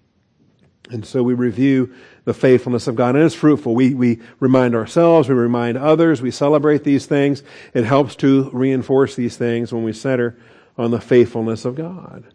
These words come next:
One from the New Testament I like, Second Thessalonians. Second Thessalonians. And this one's more obscure, but I think it is, um, crucial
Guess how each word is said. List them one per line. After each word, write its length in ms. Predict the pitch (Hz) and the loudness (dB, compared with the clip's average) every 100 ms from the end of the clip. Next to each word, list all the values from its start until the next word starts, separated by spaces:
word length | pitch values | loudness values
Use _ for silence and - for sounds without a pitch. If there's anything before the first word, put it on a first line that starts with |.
| _ _ _ _ _ _ _ _ _ _ _ _ - _ - | _ _ _ _ _ _ _ _ _ _ _ _ -20 _ -4
One 240 | 127 147 | 0 0
from 140 | 135 | 0
the 60 | 139 | 2
New 180 | 147 190 | 4 4
Testament 460 | 160 127 - 123 | 2 0 -2 -4
I 80 | 123 | -2
like, 340 | 120 120 147 - | 0 -2 -4 -4
Second 320 | 147 139 127 | -4 -4 -2
Thessalonians. 960 | 143 - 139 143 127 120 143 - - _ _ _ _ _ _ _ _ _ _ _ | -2 0 0 2 0 -2 -4 -10 -20 _ _ _ _ _ _ _ _ _ _ _
Second 360 | - 131 143 | -6 -4 -4
Thessalonians. 1000 | - 135 151 143 131 120 117 135 160 - - | -2 -2 0 2 2 0 -2 -4 -6 -12 -6
And 100 | 143 | -2
this 120 | 208 | 0
one's 180 | 277 165 | -2 2
more 140 | 196 | 2
obscure, 480 | 175 - - 233 208 | 2 -2 -4 2 2
but 80 | 165 | 2
I 80 | 185 | 0
think 320 | 220 190 - _ _ _ _ _ | -2 -4 -10 _ _ _ _ _
it 200 | - 170 | 0 4
is, 400 | 175 170 151 120 | 6 4 2 0
um, 560 | 156 143 127 117 127 117 _ _ _ _ _ _ _ _ _ _ _ _ _ _ _ | 2 2 2 -2 -8 -16 _ _ _ _ _ _ _ _ _ _ _ _ _ _ _
crucial 560 | - 170 143 - 95 | -2 0 0 -6 -10